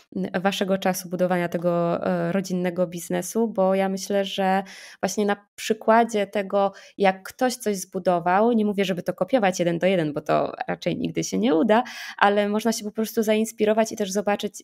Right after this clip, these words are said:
jaką drogę trzeba przejść i od czego w ogóle można zacząć, czego spróbować, no bo te targi, myślę, też są zawsze takim,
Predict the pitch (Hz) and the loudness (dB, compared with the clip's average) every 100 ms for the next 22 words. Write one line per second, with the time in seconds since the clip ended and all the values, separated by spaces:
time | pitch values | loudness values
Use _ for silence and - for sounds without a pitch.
0 | - 190 185 185 180 165 175 185 165 160 | -6 -4 -4 -4 -4 -2 2 2 2 0
1 | 156 165 - - - - - - 190 180 | 0 -2 -10 -20 -20 -16 0 4 6 6
2 | 185 - 226 302 - - - - - - | 4 0 0 0 -8 -18 -20 -20 -6 0
3 | 202 - 220 208 202 220 220 202 202 190 | 0 0 -2 -2 0 0 0 -2 -4 -4
4 | 214 208 202 185 190 - 202 208 170 160 | -4 -6 -6 -6 -8 -6 0 2 2 -4
5 | 165 170 170 170 - - - _ - - | -6 -2 -2 -4 -6 -16 -20 _ -20 -8
6 | - 214 196 196 196 196 190 - 196 190 | -6 0 2 0 -4 -4 -4 -2 -2 -2
7 | - - 220 - 185 185 - - 185 - | -6 -4 -4 -2 0 -2 -2 -8 -10 -6
8 | 185 185 | -4 -6